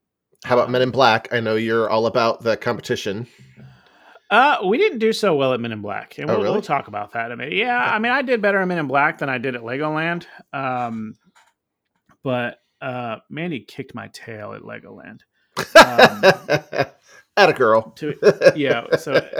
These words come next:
Speaker 2: but they, they were really into, we did Gringotts a couple times.
Speaker 1: Okay.
Speaker 2: Um, but they, they were really into the, the Harry Potter stuff.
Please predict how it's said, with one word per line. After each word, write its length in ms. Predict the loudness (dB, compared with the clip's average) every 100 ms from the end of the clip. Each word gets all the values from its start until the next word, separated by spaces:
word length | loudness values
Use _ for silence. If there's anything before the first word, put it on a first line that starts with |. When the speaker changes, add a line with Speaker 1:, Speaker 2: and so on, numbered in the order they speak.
| -2
Speaker 2:
but 80 | 0
they, 200 | 0 -2
they 200 | -2 0 0
were 120 | -2
really 400 | -2 -2 -2 -4
into, 420 | -6 -4 -4 -4
we 100 | -4
did 160 | -4 -2
Gringotts 440 | -4 -2 -4 -4
a 40 | -14
couple 240 | -16 -16
times. 540 | -12 -10 -10 -14 -20 _ _ -14
Speaker 1:
Okay. 240 | -6 -2 -2
Speaker 2:
Um, 340 | -2 -12 -18 -20 _ _ _ _ _ _ _ -20 _ _ -6
but 60 |
they, 140 | -4 -2
they 140 | -4
were 140 | -2 -4
really 280 | -4 -6
into 220 | -8 -8 -8
the, 260 | -8 -8
the 160 | -8 -8
Harry 280 | -6 -6 -6
Potter 360 | -6 -6 -8
stuff. 480 | -12 -18 -18 -20 _